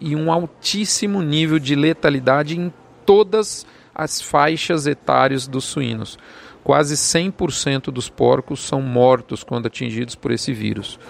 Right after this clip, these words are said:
Os sinais são hemorrágicos, é com uma doença hemorrágica, e eles têm que ser diferenciados da peste suína clássica, que é outra enfermi-, enfermidade com nome muito parecido. Em geral,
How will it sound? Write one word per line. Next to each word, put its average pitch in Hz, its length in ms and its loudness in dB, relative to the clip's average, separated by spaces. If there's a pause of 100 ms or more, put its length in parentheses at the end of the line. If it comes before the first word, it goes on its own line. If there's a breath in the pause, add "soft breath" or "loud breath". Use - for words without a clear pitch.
(480 loud breath)
Os - 100 -6
sinais 143 380 4
são 143 220 4
hemorrágicos, 139 720 2
é 123 60 2
com - 120 -8
uma 123 380 -6
doença 127 320 0
hemorrágica, 131 840 0 (640 loud breath)
e 151 120 4
eles 170 260 4
têm 165 220 0
que - 80 -6
ser 156 140 2
diferenciados 139 640 0
da 131 120 4
peste 139 320 0
suína 135 240 -2
clássica, 139 400 2
que 156 120 0
é 147 80 0 (160)
outra 202 460 4 (100)
enfermi-, 147 600 -4 (100)
enfermidade 143 880 0
com 165 120 -4
nome 139 200 0
muito 139 220 -4
parecido. 110 640 -2 (760 loud breath)
Em 160 180 4
geral, 156 600 4